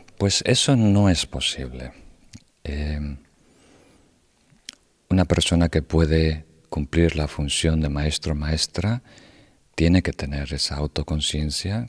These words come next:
que sabe que puede cumplir, ejecutar, em, desarrollar ese papel. Entonces, uno no va a descubrir y de-, y, y anunciarle, "Tú eres un maestro".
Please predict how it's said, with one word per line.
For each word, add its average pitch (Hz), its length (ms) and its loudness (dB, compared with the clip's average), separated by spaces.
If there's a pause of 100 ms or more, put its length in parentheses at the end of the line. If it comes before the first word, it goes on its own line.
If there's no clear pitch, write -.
que 69 120 -6
sabe 67 520 -6 (640)
que 73 120 -2
puede 71 500 -4 (400)
cumplir, 73 520 -4
ejecutar, 71 720 -4 (800)
em, 69 580 -10
desarrollar 71 720 -4
ese - 200 -8
papel. 113 460 -4 (380)
Entonces, - 580 -6 (720)
uno 85 260 2
no 78 160 0
va 73 100 -4
a 71 40 -4
descubrir 73 640 -6 (280)
y 85 100 -6
de-, 78 320 -2
y, - 960 -12
y - 20 0
anunciarle, 80 840 0
"Tú 85 280 0
eres 76 240 -4
un 69 120 -4
maestro". 69 600 -6